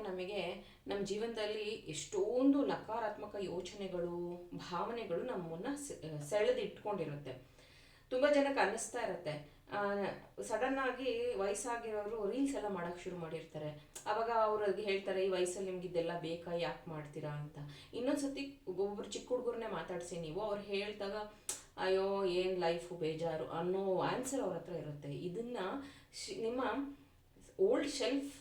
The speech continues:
ಶಟ್ ಡೌನ್ ಆಗ್ತಿದೆ, ಅಂದ್ರೆ ಅದ್ರದ್ದು ಪ್ಯಾಟರ್ನ್ ಚೇಂಜ್ ಆಗ್ತಿದೆ ಅಂತ ಅರ್ಥ. So, ಕೆಲವೊಬ್ರು ಹೇಳೋದು, "ಅಯ್ಯೋ, ಹುಚ್ಚಿಡ್ದಿರೋರು ಹಂಗ್ ಆಡ್ತಾರೆ, ಅಯ್ಯೋ, ಇವ್ರು ಹಿಂಗ್ ಆಡ್ತಾರೆ." No, this is a pattern will change. ಅಮಾವಾಸ್ಯೆ, ಹುಣ್ಣಿಮೆ ಅನ್ನೋದಕ್ಕಿಂತ ಗ್ರಹಣದ ಟೈಮಲ್ಲಿ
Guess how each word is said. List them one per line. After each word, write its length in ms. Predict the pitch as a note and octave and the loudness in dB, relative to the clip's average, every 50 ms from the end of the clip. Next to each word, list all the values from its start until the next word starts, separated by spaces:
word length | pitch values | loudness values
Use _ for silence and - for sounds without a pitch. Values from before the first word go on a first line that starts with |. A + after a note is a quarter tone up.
| - - - - - _ - - - - - - | -18 -20 -20 -20 -20 _ -20 -20 -20 -20 -16 -12
ಶಟ್ 280 | - - G#3 G3+ G3+ | -2 2 2 2 4
ಡೌನ್ 220 | G#3+ B3+ C4+ B3+ A#3+ | 4 4 4 4 2
ಆಗ್ತಿದೆ, 340 | G3 E3+ - - D#3 D3 G3+ | 0 -2 -4 -4 -4 -2 -2
ಅಂದ್ರೆ 220 | G3 G3 C4 D#4 | -2 -2 -2 0
ಅದ್ರದ್ದು 340 | C#4+ - - G#3 - - C#4+ | 0 -2 -2 -4 -6 -6 -6
ಪ್ಯಾಟರ್ನ್ 760 | - - - - - - - G#3+ - - D4+ D#4+ E4 D#4 C#4 | -6 -8 -8 -4 0 2 2 2 2 2 0 2 2 2 2
ಚೇಂಜ್ 280 | - A#3+ G#3+ - F#3+ F#3+ | 4 4 4 4 2 0
ಆಗ್ತಿದೆ 360 | F3+ - - - D3 C#3 C#3 | -2 -4 -4 -6 -4 -2 0
ಅಂತ 220 | C#3 C#3 C#3 - C#4+ | 0 0 0 0 0
ಅರ್ಥ. 280 | E4 - - - - - - - - - - - - - - - - - - | 0 0 -2 -4 -2 -2 -2 -2 -2 -8 -16 -20 -20 -20 -20 -20 -4 4 6
So, 60 | B3+ B3 A#3 A3+ A3+ A#3 - - - - | 8 8 8 6 4 0 -4 -12 0 2
ಕೆಲವೊಬ್ರು 320 | B3 A#3+ B3 B3 A#3+ - A#3+ | 4 8 8 8 8 8 6
ಹೇಳೋದು, 240 | A#3 A#3+ B3 B3 | 6 6 4 6
"ಅಯ್ಯೋ, 260 | G#3+ G3+ G3 G3 G3+ G3+ | 6 6 6 8 8 6
ಹುಚ್ಚಿಡ್ದಿರೋರು 640 | G#3 G3+ G3 G3 - G#3 G3 F#3+ F#3 F#3+ F#3 F3+ F3+ | 6 4 4 2 -2 -4 -2 2 4 4 6 4 4
ಹಂಗ್ 160 | E3+ E3+ E3 | 2 2 2
ಆಡ್ತಾರೆ, 340 | D#3 D3+ D3+ - - G3+ - - - - F3 | 2 0 0 -2 -6 -6 -8 -8 -8 -4 2
ಅಯ್ಯೋ, 320 | F3+ F3+ F#3 G3 G#3 G#3+ | 6 6 8 8 6 4
ಇವ್ರು 180 | G#3+ G#3 F#3+ F#3+ | 4 6 6 6
ಹಿಂಗ್ 160 | F3+ F3+ F3 | 6 6 4
ಆಡ್ತಾರೆ." 340 | F3 E3+ - - - - E3+ | 2 0 0 0 -4 -4 -2
No, 340 | G3 A#3+ C4+ C#4 C4 - - - - - - - - - - - - | 0 4 4 4 4 2 -2 -6 -12 -18 -20 -20 -20 -20 -20 -20 -6
this 180 | D#3 F#3+ G#3+ G#3 | -2 0 0 0
is 200 | - B3 A#3+ C4 | 0 -2 -2 -4
a 80 | C#4 C4+ | -4 -2
pattern 600 | - G3 F3+ G#3 A3 A3 - - B3+ C4+ B3+ G#3+ F3 D#3 C#3+ D3 | -2 0 0 0 0 -2 -2 -4 -2 -2 0 -2 -2 -4 -6 -8
will 240 | F3 A3 A3+ - - | -8 -10 -10 -10 -10
change. 340 | - - A#3 A#3 A3+ G3 F3 | -6 -4 -2 -2 -2 0 0
ಅಮಾವಾಸ್ಯೆ, 560 | F3 E3+ F#3+ G3 G#3 G#3+ G#3+ G#3+ G#3+ A3 G#3 | 0 0 0 0 -2 -2 -2 -4 -8 -8 -6
ಹುಣ್ಣಿಮೆ 400 | G#3 G3 G3 G3+ G#3 G#3 F#3+ F3+ | -6 -6 -4 -4 -4 -4 -4 -6
ಅನ್ನೋದಕ್ಕಿಂತ 640 | A3+ - - E3 F3+ G3 G3 G3+ G#3 G3 F#3+ F#3 A#3+ A3+ F#3 | -6 -6 -4 -4 -4 -4 -4 -4 -4 -6 -6 -6 -6 -6 -4
ಗ್ರಹಣದ 460 | E3+ D#3+ E3+ F3 G3 A#3+ C4+ B3+ B3 B3 A#3+ - | -4 -6 -4 -6 -4 -4 -4 0 0 0 0 0
ಟೈಮಲ್ಲಿ 600 | G#3+ F#3+ F#3 F#3 F3 E3+ E3+ F3+ A#3+ C#4+ C#4+ | 0 0 0 0 -2 -4 -4 -4 -4 -6 -6